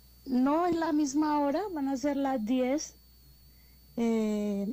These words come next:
ahorita, pues, hoy no tengo nada que hacer, todavía estoy en la cama, <laughs> porque ayer trabajé, ayer me llamaron a, a limpiar un apartamento, entonces salí muy cansada tarde y, bueno, hoy no tengo nada que hacer, mañana sigo.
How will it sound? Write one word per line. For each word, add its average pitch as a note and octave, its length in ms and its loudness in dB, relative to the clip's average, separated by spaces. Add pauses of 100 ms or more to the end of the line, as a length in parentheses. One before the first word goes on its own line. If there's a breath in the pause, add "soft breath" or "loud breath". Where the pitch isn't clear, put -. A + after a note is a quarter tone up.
ahorita, A#3+ 480 0
pues, B3 300 0
hoy C#4+ 200 2
no D4 160 2
tengo C4 300 0
nada C4 240 0
que C4+ 100 -2
hacer, A#3+ 300 -2
todavía A#3+ 240 0
estoy A#3+ 240 0
en A#3 80 4
la A#3 140 0
cama, B3 340 -2 (100)
<laughs> - 200 -18
porque A#3+ 240 -2
ayer G#3+ 260 0
trabajé, G#3 640 -4 (720)
ayer G#3 240 0
me A3 120 4
llamaron G#3 560 0 (540)
a, G3+ 120 -6 (560 loud breath)
a A#3 60 0
limpiar A3+ 420 2
un A3 100 2
apartamento, G#3 680 0
entonces G#3+ 380 0
salí G#3 440 0
muy A3 180 4
cansada A3 640 0
tarde B3+ 580 0
y, A3 180 -4 (640)
bueno, A3 340 0
hoy A#3 160 2
no A#3 160 4
tengo A#3 280 2
nada A3+ 200 2
que - 140 -4
hacer, C4+ 280 -2
mañana G#3 440 2
sigo. - 340 -2